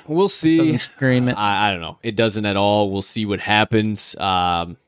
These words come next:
Speaker 1: come N F L regular season, I'm not super <laughs> high on the Steelers at all. So, uh,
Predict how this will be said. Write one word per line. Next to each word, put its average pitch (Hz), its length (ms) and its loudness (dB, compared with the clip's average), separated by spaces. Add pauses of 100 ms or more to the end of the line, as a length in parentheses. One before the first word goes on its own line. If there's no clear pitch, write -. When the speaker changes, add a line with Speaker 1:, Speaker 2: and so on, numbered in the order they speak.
(120)
Speaker 1:
come 98 240 -6
N 101 80 0
F 101 180 -2
L 104 100 2
regular 104 280 2
season, 107 320 -2
I'm 95 100 -4
not 101 160 -2
super 120 240 0
<laughs> - 20 -4
high - 240 -2
on 135 100 -4
the 113 80 -4
Steelers 104 460 0
at 90 80 -2
all. 87 280 -2
So, 85 480 -4
uh, 80 240 -4